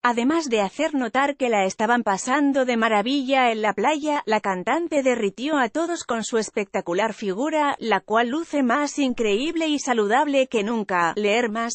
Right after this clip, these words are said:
Jennifer López y su secreto para parecer de treinta hoy que cumple cuarenta y nueve años, pero fue la dedicatoria de Arod que nos dejó con un nudo en la garganta y nos hizo reiterar que sin duda son una pareja sólida y llena de amor.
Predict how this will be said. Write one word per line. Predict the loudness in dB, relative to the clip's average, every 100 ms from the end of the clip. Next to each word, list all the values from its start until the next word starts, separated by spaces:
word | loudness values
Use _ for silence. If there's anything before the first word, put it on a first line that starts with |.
| 0
Jennifer | 2 2 0 -2 -2
López | 0 0 -2 -4
y | -4
su | -4 -4
secreto | -4 -4 -4 -2 -2
para | 0 2
parecer | 2 -2 -4 -2 -2 0
de | -2
treinta | 0 0 0 2 2
hoy | 2 -2
que | -4 -4
cumple | -2 -4 -2 -4
cuarenta | 0 0 0 0 -2
y |
nueve | 0 0 2 2
años, | 2 -2 -4 -2
pero | 0 2 2 0
fue | 0 2
la | 2
dedicatoria | 2 0 -2 -2 0 -2 0 0 2
de | 0
Arod | 2 0 -2
que | -2
nos | 0 0
dejó | -2 -2 -2 0
con | 0 0
un | 0
nudo | 2 0 2 2
en | 2
la | 0
garganta | 0 -2 0 0 0
y | -2
nos | 0 -2 -2
hizo | -4 -2 -2
reiterar | 2 0 0 -2 -2
que | -2 -4
sin | -4 -4
duda | -2 -2 0 0
son | 0 0 2
una | 2 2
pareja | 0 0 0 -2 -2 -2
sólida | -2 0 0 0
y | 0 -2
llena | -2 0 0 0
de | 0
amor. | 0 -2 -4